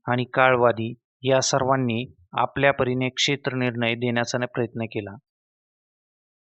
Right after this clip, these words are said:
या प्रत्येकाने खंडनपूर्वक "माझेच निर्णायक मत आहे" असे प्रत्येकाने अट्टहासपूर्वक प्रतिपादन केले, परंतु हे क्षेत्र कशा प्रकारचे आहे व ते कोणाच्या मालकीचे आहे, हे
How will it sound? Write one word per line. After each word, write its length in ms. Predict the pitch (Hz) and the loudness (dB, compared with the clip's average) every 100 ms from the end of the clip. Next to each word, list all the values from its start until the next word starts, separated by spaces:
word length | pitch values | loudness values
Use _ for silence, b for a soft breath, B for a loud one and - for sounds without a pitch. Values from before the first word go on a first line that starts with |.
| 139 | 0
या 200 | 131 135 | 4 4
प्रत्येकाने 640 | - - - 139 139 139 - | 2 0 2 2 2 0 0
खंडनपूर्वक 840 | 135 131 139 131 127 131 131 139 | 2 4 2 2 2 2 2 2
"माझेच 480 | 135 131 123 143 - | 4 6 4 2 2
निर्णायक 460 | 135 127 135 131 127 | 0 2 2 2 0
मत 220 | 123 113 | 0 2
आहे" 220 | 127 120 | 2 2
असे 280 | 120 - 135 | 2 0 0
प्रत्येकाने 600 | 135 127 - 131 135 131 | 0 0 -2 0 0 2
अट्टहासपूर्वक 840 | 127 - 127 127 - 123 123 123 - | 0 0 0 0 -2 -2 0 0 -2
प्रतिपादन 540 | 123 127 127 117 113 | -4 -2 0 0 0
केले, 220 | 110 107 | -2 -4
परंतु 520 | 107 135 127 123 117 123 - _ _ - | -2 0 0 0 -2 -2 -8 _ _ -2
हे 100 | 139 | 0
क्षेत्र 400 | - - 131 135 | 0 -2 -2 -4
कशा 340 | - 139 - | -2 0 2
प्रकारचे 520 | 143 135 - 123 117 127 | 2 2 2 0 2 2
आहे 300 | 117 110 117 | 2 0 0
व 180 | 123 | 0
ते 180 | 127 131 | 0 -2
कोणाच्या 520 | - - 135 135 147 | -4 -2 2 2 2
मालकीचे 480 | 135 127 117 120 - | 0 0 -2 -6 -2
आहे, 280 | 117 110 107 120 b b _ - | -2 -2 -6 -8 b b _ -2
हे 320 | 135 123 | 2 2